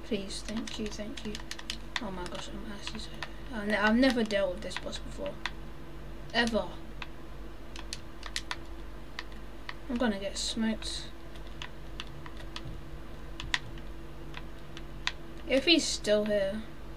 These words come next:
Yeah, and the storm as well. He must be a very good boss. They make such a big location.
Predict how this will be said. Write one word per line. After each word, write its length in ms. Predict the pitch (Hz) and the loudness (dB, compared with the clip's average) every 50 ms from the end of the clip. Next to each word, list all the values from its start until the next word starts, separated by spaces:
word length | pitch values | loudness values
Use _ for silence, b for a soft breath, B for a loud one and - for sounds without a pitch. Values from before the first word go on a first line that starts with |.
| - - - - - - - - - - - - - - - - - - - - - - - - - - - - - | -6 -6 -6 -6 -8 -8 -6 -6 -6 -6 -6 -8 -8 -8 -8 -8 -6 -6 -6 -6 -6 -6 -6 -6 -6 -6 -4 -2 2
Yeah, 300 | - 214 214 214 220 220 | 6 8 8 10 10 8
and 100 | 233 240 | 8 6
the 80 | 233 | 6
storm 420 | 220 - - - 233 214 202 196 185 | 4 4 4 4 6 6 4 4 2
as 120 | 202 - | -2 -2
well. 320 | 208 202 208 208 208 214 220 - - - - - - - - - - - - - - - - - - - - - - - - - - - - - - - - - - - - - - | -2 -2 0 0 0 0 0 -2 -4 -6 -6 -6 -6 -8 -8 -8 -8 -6 -6 -6 -6 -6 -6 -6 -6 -6 -6 -6 -6 -6 -6 -6 -8 -6 -6 -6 -6 -6 -6 -6 -6 -6 -8 -6 0
He 80 | - 240 | 6 10
must 240 | 269 320 359 359 - | 12 12 12 10 8
be 120 | 349 320 | 8 8
a 40 | 247 | 10
very 240 | 226 233 226 220 202 | 10 10 10 8 8
good 220 | 202 190 185 214 | 6 2 0 0
boss. 480 | 220 170 170 - - - - - - - - - - - - - - - - - - - - - - | 0 0 0 0 0 0 0 0 -2 -2 -4 -6 -8 -8 -8 -8 -8 -8 -8 -8 -8 -6 -4 0 4
They 60 | 247 | 8
make 220 | 262 269 247 - | 8 8 8 8
such 260 | - - 262 - - | 8 6 6 6 6
a 60 | 220 202 | 4 2
big 280 | 214 - 185 190 - | 2 2 2 -2 -2
location. 800 | 202 190 190 190 - 214 196 202 214 - - 214 208 220 220 | 0 0 -2 -2 0 -2 -2 -2 -2 -2 -2 -2 0 0 0